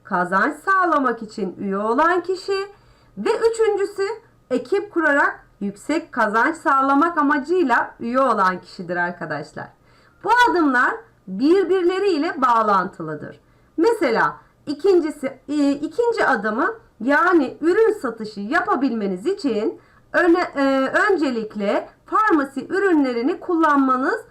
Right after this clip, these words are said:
ve bilmeniz gerekmektedir. Birinci adımı atlayarak ikinci adıma geçmenizi iyi bir satış danışmanı olmanızı zorlaştıracaktır arkadaşlar. Aynı şekilde bir ve ikinci adımı atlayıp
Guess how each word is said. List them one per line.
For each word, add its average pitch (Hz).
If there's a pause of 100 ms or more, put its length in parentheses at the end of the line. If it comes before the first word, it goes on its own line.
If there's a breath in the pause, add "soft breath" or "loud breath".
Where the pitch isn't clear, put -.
(160)
ve 269
bilmeniz 233
gerekmektedir. 190 (520 soft breath)
Birinci 339 (180)
adımı 277
atlayarak 233 (400 soft breath)
ikinci 427
adıma 233
geçmenizi 320 (120)
iyi 339
bir 339
satış 339
danışmanı 220
olmanızı 294
zorlaştıracaktır 208
arkadaşlar. 139 (500 soft breath)
Aynı 466
şekilde 240 (320 soft breath)
bir 349
ve 226
ikinci 392
adımı 269
atlayıp 277